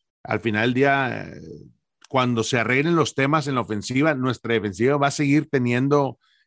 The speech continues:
eh, pues, que pasar por esa curva de aprendizaje. Lo que decía Gus es importante, apenas vamos subiendo, apenas vamos intentando esto,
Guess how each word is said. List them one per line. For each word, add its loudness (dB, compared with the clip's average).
eh, -2
pues, -4
que -2
pasar 0
por 2
esa -2
curva 4
de 4
aprendizaje. -2
Lo 2
que 0
decía 2
Gus 2
es -2
importante, -4
apenas 2
vamos 2
subiendo, -2
apenas -2
vamos 2
intentando -4
esto, -6